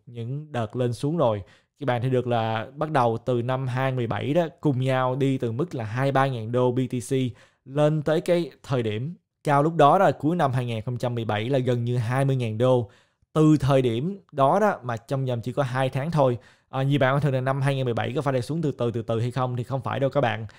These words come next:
Xuống rất là lẹ, trong vòng hai tháng thôi. Mà các bạn thấy được là giá B T C đó trong vòng bốn tháng qua thì hầu như đi hàng ngang. Mà năm hai ngàn mười tám đó, đầu năm trong vòng hai tháng thôi đã đi từ mức là hai mươi ngàn xuống chỉ còn có mười, à, dưới mười ngàn luôn.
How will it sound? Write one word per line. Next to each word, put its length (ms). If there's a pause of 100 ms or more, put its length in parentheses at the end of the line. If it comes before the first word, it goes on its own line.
(200)
Xuống 320
rất 140
là 80
lẹ, 300
trong 120
vòng 200
hai 300
tháng 260
thôi. 260 (240)
Mà 140
các 100
bạn 160
thấy 100
được 120
là 80
giá 220
B 80
T 240
C 200
đó 160
trong 140
vòng 300
bốn 180
tháng 220
qua 140
thì 80
hầu 140
như 120
đi 120
hàng 120
ngang. 240 (340)
Mà 280
năm 320
hai 240
ngàn 240
mười 120
tám 300
đó, 120
đầu 260
năm 340
trong 140
vòng 160
hai 280
tháng 220
thôi 200
đã 100
đi 220
từ 160
mức 220
là 100
hai 260
mươi 140
ngàn 260 (340)
xuống 360
chỉ 120
còn 320
có 260
mười, 400
à, 180 (220)
dưới 200
mười 220
ngàn 240
luôn. 240